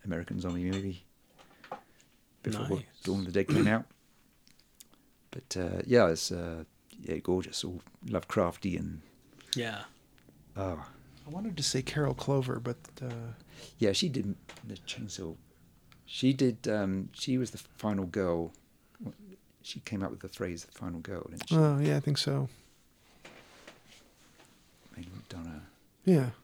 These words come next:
Speaker 3: So, anywho,
Speaker 1: Anyway.
Speaker 3: uh, it was, uh,
Speaker 1: We also went to the Halloween parade.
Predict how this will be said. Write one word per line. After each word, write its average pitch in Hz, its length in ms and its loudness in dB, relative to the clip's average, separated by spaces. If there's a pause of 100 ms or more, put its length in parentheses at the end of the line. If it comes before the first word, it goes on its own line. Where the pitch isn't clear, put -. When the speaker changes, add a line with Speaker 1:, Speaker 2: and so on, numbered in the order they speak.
(640)
Speaker 3:
So, - 180 8
anywho, 185 440 12 (200)
Speaker 1:
Anyway. 139 220 12
Speaker 3:
uh, 180 420 10
it 165 120 10
was, 160 300 10
uh, 151 320 10 (400)
Speaker 1:
We 151 80 6
also 151 200 8
went 139 160 10
to 127 80 6
the 120 60 8
Halloween 135 360 10
parade. 147 480 4